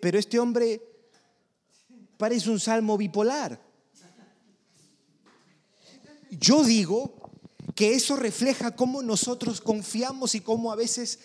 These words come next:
ah, podemos pasar de un momento de confianza y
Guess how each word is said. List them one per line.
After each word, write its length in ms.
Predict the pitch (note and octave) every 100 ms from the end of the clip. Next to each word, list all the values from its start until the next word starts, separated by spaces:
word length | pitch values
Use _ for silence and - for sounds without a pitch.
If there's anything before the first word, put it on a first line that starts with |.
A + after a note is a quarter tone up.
| - - - _ - _ _
ah, 200 | G#2 G2 - - - _ _ -
podemos 360 | E3+ F3+ C4 C4+
pasar 460 | - G3+ A#3+ B3 - - -
de 180 | E3 A3+
un 140 | C4+
momento 500 | C4 A#3 B3+ B3 B3
de 420 | G#3+ G3+ - - _ -
confianza 960 | F3+ F#3 - E3+ A#3 D4+ C4 - C#4
y 300 | A#3 G3+ G3